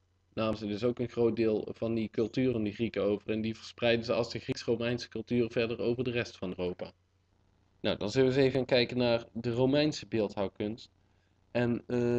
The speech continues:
de Romeinse architectuur. Want wat we zien bij die Romeinen is dat zij in eerste instantie vooral die, eh, Griekse, eh, beeldhouwkunst en architectuur gaan kopiëren en dat zij er langzamerhand steeds meer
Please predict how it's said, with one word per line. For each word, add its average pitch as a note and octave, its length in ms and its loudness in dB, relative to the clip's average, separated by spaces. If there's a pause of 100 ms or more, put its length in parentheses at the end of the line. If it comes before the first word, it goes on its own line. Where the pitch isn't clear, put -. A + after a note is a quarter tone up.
(160)
de C3 80 0
Romeinse C#3+ 460 2
architectuur. G2 800 -2 (1300)
Want B2+ 160 2
wat F3+ 200 4
we D3 100 4
zien D3+ 320 4 (540)
bij F3 160 10
die C3 120 2
Romeinen D3+ 600 4 (360)
is D3+ 180 6
dat C#3 160 8
zij B2+ 220 10
in B2 160 4
eerste F3 240 6
instantie B2+ 460 0
vooral C#3 340 4
die, A#2 240 0
eh, A#2 340 4 (420)
Griekse, C3+ 640 2
eh, A2 640 4
beeldhouwkunst C#3 600 4
en A#2 80 -2
architectuur A#2+ 680 0 (400)
gaan B2 180 4
kopiëren C3+ 720 6
en B2+ 100 2
dat A#2+ 160 -2
zij A2+ 180 -2
er G#2 80 0
langzamerhand C#3 880 0 (280)
steeds D#3+ 400 2
meer C#3+ 320 2